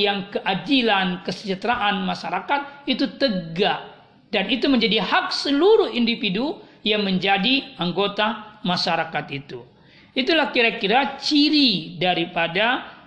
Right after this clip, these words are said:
oh, sebuah masyarakat madani atau masyarakat yang berperadaban. Dari uraian dan penjelasan yang kita sudah kemukakan, maka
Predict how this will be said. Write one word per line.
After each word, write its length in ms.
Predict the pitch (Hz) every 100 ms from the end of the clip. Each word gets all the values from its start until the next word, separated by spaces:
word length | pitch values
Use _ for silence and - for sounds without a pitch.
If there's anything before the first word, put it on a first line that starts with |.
| -
oh, 400 | - 190 175 165
sebuah 560 | 170 - 190 233 240 190
masyarakat 840 | 185 185 190 175 175 185 170 - -
madani 680 | 170 165 175 175 220 - - - -
atau 240 | 180 185
masyarakat 960 | 180 175 175 180 180 180 175 - - -
yang 640 | 180 185 196 190 175 165
berperadaban. 840 | 180 180 - 160 147 139 131 123 - _ _ _ - - - - - _
Dari 320 | 180 220 311 392
uraian 640 | 339 320 320 311 311 254
dan 240 | 240 240
penjelasan 640 | 240 240 240 247 233 254 220
yang 180 | 214 214
kita 300 | 220 220 -
sudah 320 | 226 196 -
kemukakan, 960 | 208 208 - 339 349 - 170 151 160 - - - _
maka 640 | 196 196 226 359 311 -